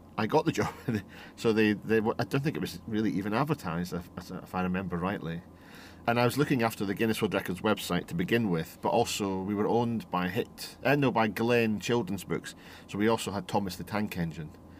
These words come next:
So I looked after the website for that as well, and some of the other children's brands, so like Sooty,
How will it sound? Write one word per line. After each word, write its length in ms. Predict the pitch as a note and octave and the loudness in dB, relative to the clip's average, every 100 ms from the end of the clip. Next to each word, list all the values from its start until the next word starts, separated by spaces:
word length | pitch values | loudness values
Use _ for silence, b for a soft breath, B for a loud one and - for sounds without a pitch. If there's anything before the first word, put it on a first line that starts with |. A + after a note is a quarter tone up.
| B B B B B | B B B B B
So 160 | G#2+ | 0
I 120 | F#2+ | 2
looked 200 | G#2+ - | 2 0
after 220 | G#2 F2+ F2+ | -2 -4 -2
the 100 | F#2 | 0
website 400 | F#2+ - F2+ - | -2 -2 -6 -4
for 120 | F2+ | -4
that 260 | F#2 E2 | -4 -4
as 120 | E2+ - | -6 -4
well, 340 | F#2+ F#2 F2+ | -2 -2 -4
and 120 | F2+ | -4
some 160 | - G#2+ | -2 -2
of 40 | |
the 80 | G2 | 0
other 180 | G2+ G2 - | -2 -4 -2
children's 480 | C3 B2+ G2+ F#2+ | 0 2 0 -6
brands, 460 | - E2+ D#2+ D#2+ - | -4 -4 -4 -8 -12
so 120 | - E2+ F2 | -14 -12 -10
like 260 | C#2+ - | -10 -12
Sooty, 760 | - - G2+ F2+ F#2+ F2+ F#2 | -14 -10 -8 -8 -4 -2 -4